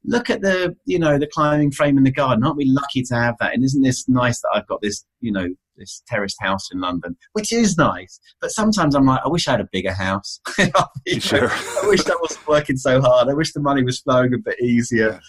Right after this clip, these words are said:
Speaker 1: So
Speaker 2: So
Speaker 1: I don't
Speaker 2: you're
Speaker 1: feel
Speaker 2: human.
Speaker 1: you know, and if you don't feel grateful, okay, so what other box can you <laughs> tick to get
Speaker 2: Yeah.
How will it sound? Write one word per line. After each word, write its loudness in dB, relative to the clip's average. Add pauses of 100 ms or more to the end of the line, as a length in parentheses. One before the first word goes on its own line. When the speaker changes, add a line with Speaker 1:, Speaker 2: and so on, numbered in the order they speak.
(360)
Speaker 1:
So 0
Speaker 2:
So 6
Speaker 1:
I 6
don't 2
Speaker 2:
you're 4
Speaker 1:
feel 8
Speaker 2:
human. 2 (420)
Speaker 1:
you -2
know, 4
and 2
if -2
you 0
don't 2
feel 2
grateful, 0
okay, 0
so -2
what 0
other 0
box -2
can 0
you 4
<laughs> -
tick -2
to -6
get -4
Speaker 2:
Yeah. -6